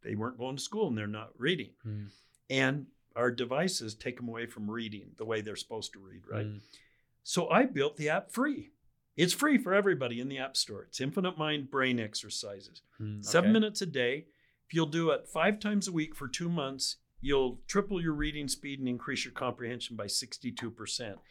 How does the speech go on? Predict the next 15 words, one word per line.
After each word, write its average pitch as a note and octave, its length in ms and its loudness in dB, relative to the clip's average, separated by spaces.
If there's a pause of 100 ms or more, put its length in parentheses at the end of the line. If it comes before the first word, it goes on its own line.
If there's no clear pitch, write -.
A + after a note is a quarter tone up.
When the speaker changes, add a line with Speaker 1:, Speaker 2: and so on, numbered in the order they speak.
(140)
Speaker 2:
Mm. G#2 180 -8
Speaker 1:
I've D#3 100 2
got C#3 140 2
so F#3+ 160 4
much F3 300 2
data C3+ 400 4
that - 160 -14
that C3 260 2
is A#2 220 -2
the A2+ 120 -2
number. G#2+ 500 -4
Speaker 2:
Wow. G#2 420 -4
Oh A2 40 -16
my G2+ 140 -16
gosh. - 460 -14